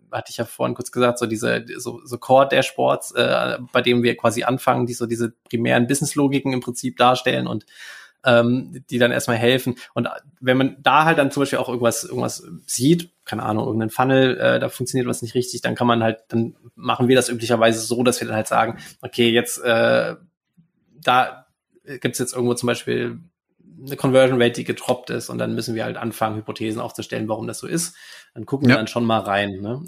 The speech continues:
Speaker 1: Ähm, weiß jetzt nicht, ob das so, äh, <laughs> in Einklang jetzt mit,
Speaker 2: Äh,
Speaker 1: mit deinem Buffet ist,
Speaker 2: äh,
Speaker 1: aber
Speaker 2: die, die Frage ist so ein bisschen so, ha-, habt ihr, also stellt ihr Tableau zur Verfügung, erklärt den anderen Nutzern, wie Tableau funktioniert und sie können dann
Speaker 1: Ja.
Speaker 2: selber ihr, sich Reports zusammenbauen?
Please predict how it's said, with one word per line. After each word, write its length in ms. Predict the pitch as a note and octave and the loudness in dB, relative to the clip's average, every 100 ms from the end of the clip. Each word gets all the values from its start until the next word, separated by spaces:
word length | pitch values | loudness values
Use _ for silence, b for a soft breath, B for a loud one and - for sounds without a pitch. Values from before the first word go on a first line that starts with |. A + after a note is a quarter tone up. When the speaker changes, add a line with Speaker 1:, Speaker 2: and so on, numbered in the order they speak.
| A#2+ | 0
Speaker 1:
Ähm, 420 | A#2 A#2 A2+ A2+ b b b b b b b b _ _ _ | 2 2 0 -4 b b b b b b b b _ _ _
weiß 160 | A#2+ A2+ | -12 -12
jetzt 120 | - | -10
nicht, 120 | A2 | -12
ob 60 | - | -10
das 100 | - | -8
so, 200 | A#2+ A#2 | -4 -2
äh, 320 | A#2+ A#2 A#2 B2 - D#4+ D4 | 0 -2 -2 -2 -2 -2 -4
<laughs> 300 | C#3+ - E3 | -4 -2 0
in 120 | D3+ | 2
Einklang 380 | D3+ F3+ E3 D#3 | 4 6 6 2
jetzt 160 | D3 | 2
mit, 180 | F3+ - | 0 0
Speaker 2:
Äh, 40 | |
Speaker 1:
mit 180 | C#3 B2+ | -6 0
deinem 200 | C#3+ C#3+ | 2 2
Buffet 220 | C3+ - | 0 -8
ist, 240 | E3+ - G3 | -8 -6 0
Speaker 2:
äh, 120 | F3+ | 2
Speaker 1:
aber 240 | - - | 4 2
Speaker 2:
die, 160 | D#3+ E3+ | 0 -6
die 140 | D3 | -6
Frage 280 | C3+ D#3 F3+ | 0 2 4
ist 60 | F3+ | 2
so 60 | |
ein 60 | F3 | 2
bisschen 300 | E3 - E3 | 2 2 2
so, 160 | D#3+ D3+ B B | 4 2 B B
ha-, 280 | - D3+ - | -6 -4 0
habt 220 | E3 - | 0 2
ihr, 260 | E3+ E3 | 4 4
also 160 | C#3 B2+ B | 2 -2 B
stellt 220 | - D3+ F3 | 0 4 4
ihr 80 | |
Tableau 280 | D#3 B2 D3 | 2 2 2
zur 140 | D#3 D#3 | 0 -4
Verfügung, 400 | D3+ F3+ D#3+ E3 | -6 -4 -2 -2
erklärt 380 | C#3 C#3+ C#3 D3+ | 0 4 2 4
den 220 | C#3+ C#3 | 0 2
anderen 200 | C#3 C#3 | 2 2
Nutzern, 340 | C#3 D3 C3+ | 2 2 0
wie 100 | B2 | 0
Tableau 260 | B2 A#2 B2+ | -2 0 0
funktioniert 560 | C3 B2+ - B2 C#3 | 0 -4 0 2 2
und 140 | C3+ B2 | 2 -6
sie 80 | A#2 | -2
können 160 | C3 | 0
dann 120 | B2 A2 | 2 2
Speaker 1:
Ja. 40 | |
Speaker 2:
selber 240 | A#2 A2+ | 2 4
ihr, 140 | A#2 A#2 | 2 0
sich 180 | A2 - | -6 -4
Reports 320 | B2+ E3+ F3 | 0 0 0
zusammenbauen? 500 | E3 E3 E3 D#3 D#3+ | 2 2 6 6 4